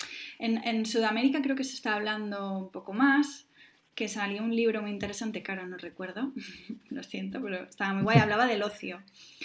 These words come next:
Speaker 1: porque
Speaker 2: Ujú.
Speaker 1: se nos olvida al concepto de ocio que tenemos, o sea, el ocio realmente era un espacio, mm, un poco pensado para descansar y cultivarse, cultivar la mente
Speaker 2: Ujú.
Speaker 1: o, o, o esta cosa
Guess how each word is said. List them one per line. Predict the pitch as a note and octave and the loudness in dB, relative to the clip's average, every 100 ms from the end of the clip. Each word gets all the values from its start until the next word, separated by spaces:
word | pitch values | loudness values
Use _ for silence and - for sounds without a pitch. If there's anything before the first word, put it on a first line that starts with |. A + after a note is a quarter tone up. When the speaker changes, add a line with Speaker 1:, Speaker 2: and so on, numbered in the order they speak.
| - - - | -14 -16 -8
Speaker 1:
porque | A#3+ C4+ C4 | -2 6 8
Speaker 2:
Ujú. | |
Speaker 1:
se | A#3 A#3 | 8 4
nos | A3+ A#3 | 2 0
olvida | G#3+ A#3+ C#4 C4+ D4+ C#4 - - | 2 8 8 8 6 2 -6 -10
al | A3 G#3+ G#3 G3+ G3 | -6 -4 -2 -4 -4
concepto | G3+ G3 G3 G3 C#4+ | -6 -6 -6 -2 2
de | C#4+ A3 | 2 2
ocio | A3+ A#3+ G#3+ C4 F4+ _ _ _ _ - | -2 -2 0 0 -4 _ _ _ _ -10
que | G3 | -6
tenemos, | G3+ G#3+ A#3 B3 - - - _ _ - | -4 -2 2 4 4 0 -16 _ _ -12
o | |
sea, | - G3+ | -4 -2
el | G3 F#3+ | 0 -2
ocio | F#3+ C4+ | 2 4
realmente | B3+ G#3+ G#3 G#3+ | 4 2 -2 -4
era | A#3+ A3 | -2 -2
un | A3+ | -2
espacio, | A3 - - A#3+ B3+ - _ - | -4 -6 -2 -2 -2 -10 _ -14
mm, | G#3+ G3 F#3+ F#3+ - | -8 -6 -4 -6 -10
un | G3+ | -12
poco | G3 A3+ A#3 G#3 F#3+ F#3+ - | -2 2 2 2 -4 -6 -8
pensado | G3+ G3 G3 G3+ A3+ | -6 -4 -2 -2 -2
para | G#3 | -2
descansar | G3 G#3+ B3 A3+ A3+ B3 C#4 - | -4 -4 -4 -4 -2 -2 -2 -6
y | G3 | -6
cultivarse, | G#3 G3 F#3+ F#3+ A#3 - - - _ _ | -4 -4 -4 -2 -2 -4 -10 -14 _ _
cultivar | - F3 G#3 | -14 -6 -4
la | G#3 F#3+ | -4 -2
mente | G#3+ E3+ A#2 - | 4 6 6 2
Speaker 2:
Ujú. | F3+ F3 - - | -6 -12 -16 -16
Speaker 1:
o, | |
o, | F3+ F3+ - - - - | -16 -16 -18 -18 -16 -10
o | |
esta | G3 G3+ | -6 -6
cosa | G3 F#3+ G3+ F#3+ F#3 F2 | -4 -6 -4 -4 -6 -8